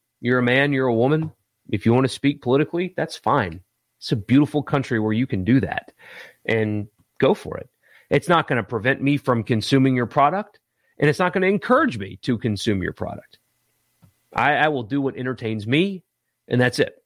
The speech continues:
That's just kind of my opinion on athletes and sports. But there are people in my business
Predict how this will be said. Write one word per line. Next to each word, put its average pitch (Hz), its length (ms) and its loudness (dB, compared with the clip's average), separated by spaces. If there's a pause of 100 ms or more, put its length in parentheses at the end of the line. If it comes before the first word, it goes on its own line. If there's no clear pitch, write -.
(100)
That's 127 180 -6
just - 140 -6
kind 143 180 2
of 123 180 0
my 131 140 2
opinion 117 320 -2
on 104 260 -4
athletes 110 420 -2
and 92 100 -10
sports. - 400 -6 (400)
But 120 140 0
there 185 140 4
are 185 80 4
people 160 340 -2
in 120 60 -2
my 143 180 2
business 117 600 -4